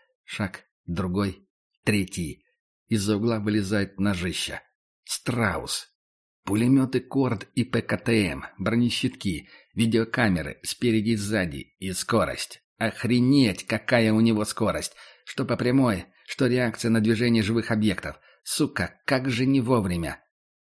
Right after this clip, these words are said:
Почти одновременно с контроллером, явно накидавшейся какой-то дряни, слева из коридора вылетает шайка номеров. Сколько их?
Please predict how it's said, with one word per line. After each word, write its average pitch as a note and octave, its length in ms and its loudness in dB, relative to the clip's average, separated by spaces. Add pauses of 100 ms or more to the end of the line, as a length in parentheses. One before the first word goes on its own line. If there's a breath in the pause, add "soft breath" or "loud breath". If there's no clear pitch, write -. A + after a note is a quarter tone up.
(220)
Почти G2 340 -4
одновременно A#2 540 2
с - 80 -4
контроллером, G2+ 680 -2
явно A2+ 360 2
накидавшейся G#2+ 680 -2
какой-то A2 380 -2
дряни, G#2 480 0 (200 loud breath)
слева C3 380 0
из A2+ 140 -2
коридора A2+ 460 2
вылетает A2 440 0
шайка A2 360 -2
номеров. G#2 420 2 (280 loud breath)
Сколько G#2 340 -2
их? D#2+ 220 -8